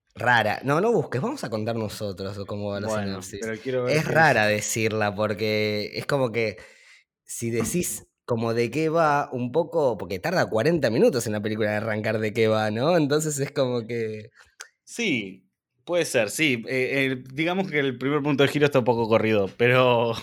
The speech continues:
Speaker 2: <laughs> pero me parece que es una, mm, película sobre una mujer, eh, que, mm, que decide tener un hijo sola, eh, y cuando está en el, la sala de maternidad,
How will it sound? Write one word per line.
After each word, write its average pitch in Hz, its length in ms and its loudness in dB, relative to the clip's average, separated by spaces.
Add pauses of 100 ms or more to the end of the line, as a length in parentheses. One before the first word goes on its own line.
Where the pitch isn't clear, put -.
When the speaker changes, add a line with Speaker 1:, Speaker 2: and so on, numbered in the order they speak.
Speaker 2:
<laughs> - 600 -6
pero 127 300 4
me 123 220 2
parece 127 320 0
que 135 100 -4
es 127 120 -8
una, 110 600 -6
mm, 90 280 -12 (580)
película 117 460 0
sobre 113 800 0 (340)
una 117 220 -2
mujer, 131 840 -2
eh, 98 1000 -6 (140)
que, 101 420 -4
mm, 92 560 -10 (580)
que 98 360 -2
decide 104 340 -4
tener 110 180 0
un 113 100 2
hijo 110 220 -4
sola, 143 640 -4 (380)
eh, 98 580 -4
y 107 140 -10
cuando 104 320 -4
está 113 400 -2
en 110 140 -4
el, 101 600 -6
la 107 120 -6
sala 120 240 -2
de 117 100 0
maternidad, 117 760 -2